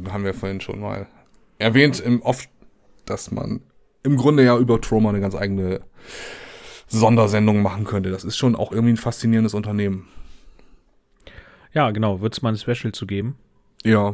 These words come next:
Speaker 1: vielleicht. <laughs>
Speaker 2: Nee, wir müssen jetzt aufhören. Ich hab die neue Disziplin wieder entdeckt in mir, seit
Speaker 1: Ja,
Speaker 2: ich,
Speaker 1: ich nicht.
Speaker 2: äh, jeden Morgen kalt dusche. Und jetzt wird durchgezogen.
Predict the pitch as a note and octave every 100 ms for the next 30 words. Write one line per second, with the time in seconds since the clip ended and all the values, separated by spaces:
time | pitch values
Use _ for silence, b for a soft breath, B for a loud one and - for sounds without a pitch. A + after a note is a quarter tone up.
0 | G#2 - F#2+ F#2 - - - - - -
1 | - - F3 - - - - - - -
2 | - - B B B A#2+ B B B B
3 | A2+ B2 - b - D3+ F3 B2 D3+ C3+
4 | A#2+ D3+ C#3 _ - C3 C3+ C#3 B2+ B2+
5 | - - C#3 C3 A#2+ A2+ A2 G#2+ G2+ G#2+
6 | - A#2 A2 A2+ C#3+ D3 - A2+ A2 B2
7 | - B2+ A2 G#2+ A2+ A#2 A#2 A#2 G#2+ -
8 | B2 C#3+ D3 C#3 D#3 B B B B -
9 | B2+ - B2 A#2+ - A#2+ C#3+ D3 B2+ A#2
10 | F#2+